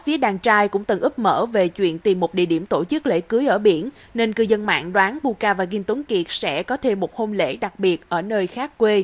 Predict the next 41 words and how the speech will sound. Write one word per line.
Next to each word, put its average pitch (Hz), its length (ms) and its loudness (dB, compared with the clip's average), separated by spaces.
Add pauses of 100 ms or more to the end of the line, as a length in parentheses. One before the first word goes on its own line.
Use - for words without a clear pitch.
(180)
hay 185 240 -6
thành 175 180 -8
phố 196 280 -4
Hồ 196 120 -6
Chí 196 140 -8
Minh. 202 200 -2 (420)
Trước 320 160 -2
đó, 226 260 2
nhiều 247 340 0
sao 247 220 0
Việt 196 280 0
cũng 190 220 -4
lựa 185 140 -2
chọn 170 280 -2
tổ 175 180 0
chức 320 220 -4
một 240 160 -4
bữa 185 100 -2
tiệc 208 220 -2
hoành 196 220 -6
tráng 208 300 0
cùng 202 140 -4
hội 175 160 -2
bạn, 160 360 0
đồng 180 220 -2
nghiệp 180 240 0
ở 180 120 0
biển. 196 320 -4 (260)
Ngô 254 140 2
Thanh 254 180 -6
Vân 214 220 0
từng 196 180 -4
làm 185 180 0
đám 220 160 -4
cưới 262 260 -4
với 262 100 0
Huy 269 180 -6
Trần 185 240 -2
ở 190 100 -4
Đà 202 140 0
Nẵng, 175 300 -2